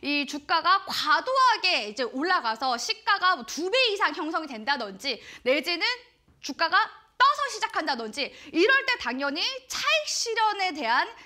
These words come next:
그런, 어, 심리도 강해지면서 음봉으로 빠지는 형태들이 나오는 경우가 종종 있습니다. 그래서 두 번째는 신규 상장주 중에서도 신규 상장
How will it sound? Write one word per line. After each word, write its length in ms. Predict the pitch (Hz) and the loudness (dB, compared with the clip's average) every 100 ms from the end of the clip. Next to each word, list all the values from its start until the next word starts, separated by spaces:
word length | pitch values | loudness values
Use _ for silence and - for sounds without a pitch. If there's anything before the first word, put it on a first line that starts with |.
| - | -8
그런, 500 | - 339 302 247 - _ _ | -2 0 0 -6 -10 _ _
어, 340 | 214 226 220 214 - - | -6 -6 -6 -8 -14 -10
심리도 480 | - 539 523 285 - | -8 -6 -6 -6 -6
강해지면서 960 | 294 320 453 392 339 302 269 269 262 | -4 -2 -2 -4 -6 -2 0 2 0
음봉으로 580 | 262 254 285 427 381 320 | -2 -2 -2 -6 -6 -2
빠지는 480 | 381 466 508 440 359 | 0 0 -2 -6 -6
형태들이 500 | 392 392 392 285 294 | -8 -6 -8 -6 -8
나오는 420 | 175 214 311 349 | -4 -4 -6 -8
경우가 480 | - 214 240 269 294 - - | -10 -10 -4 -4 -4 -8 -6
종종 420 | 262 247 302 254 | -4 -2 -4 -6
있습니다. 600 | 214 - 240 196 214 208 | -10 -12 -12 -4 -4 -4
그래서 360 | 233 302 302 - - | -2 0 0 -2 -10
두 160 | - 311 | -4 -2
번째는 640 | 466 415 330 427 285 - - - _ - - - - - | -2 -2 -4 -2 -4 -8 -18 -20 _ -18 -16 -16 -16 -12
신규 420 | - 508 539 523 | -6 -6 -4 -4
상장주 640 | 508 494 440 440 427 311 403 508 539 - | -4 -6 0 0 0 -4 -4 -4 -6 -10
중에서도 800 | 262 311 392 339 - 359 508 - - | -8 -4 -2 -4 -4 -4 -6 -6 -16
신규 360 | - 508 523 466 494 494 | -10 -10 -8 -6 -4 -4
상장 680 | 453 415 381 311 339 466 | -6 -8 -2 0 2 -2